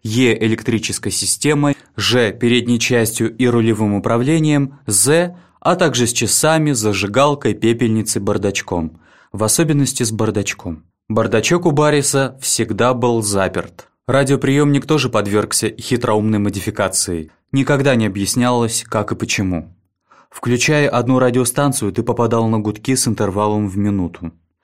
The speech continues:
Все нажимные кнопки включали одну единственную, совершенно безмазовую передачу, где странным образом никогда не играли рок.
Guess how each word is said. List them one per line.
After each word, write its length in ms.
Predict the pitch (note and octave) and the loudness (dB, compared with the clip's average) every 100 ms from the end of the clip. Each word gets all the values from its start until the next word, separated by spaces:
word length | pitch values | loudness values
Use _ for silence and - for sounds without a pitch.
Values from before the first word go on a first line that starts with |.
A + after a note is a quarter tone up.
| - - - | -20 -20 -8
Все 240 | - C#3 | -2 2
нажимные 480 | C3+ A#2 B2+ B2+ B2 | 2 2 2 2 0
кнопки 400 | B2 C#3 C#3 A#2+ | 0 -2 0 -6
включали 560 | - A2 - A#2+ A#2 | -4 -4 0 2 2
одну 180 | A2 G2+ | 2 2
единственную, 760 | A2 A2 G#2+ G2 - F2+ F2 E2 | 0 0 0 -2 -4 -4 -4 -4
совершенно 540 | - G2+ - C3 C3 | -2 -2 0 0 2
безмазовую 560 | A#2 G2+ G2+ G2+ G#2 G#2 | 0 0 0 0 -2 -2
передачу, 680 | G#2+ G#2+ G2 F2 - F2+ - _ _ - | -2 -2 -2 -4 -6 -10 -14 _ _ -6
где 200 | G#2 A2+ | 0 0
странным 460 | - A2+ G#2+ G#2+ A2+ | 0 0 2 0 0
образом 580 | B2+ C#3 B2 B2+ C3 - _ | 0 2 2 0 -2 -12 _
никогда 640 | A#2 A2 - G2+ F#2 G#2+ | 0 0 0 -2 0 2
не 200 | C3 A2 | 2 2
играли 320 | F2 F2+ G2 G#2+ | 0 -2 0 0
рок. 400 | F2 E2 D#2 | -2 -4 -8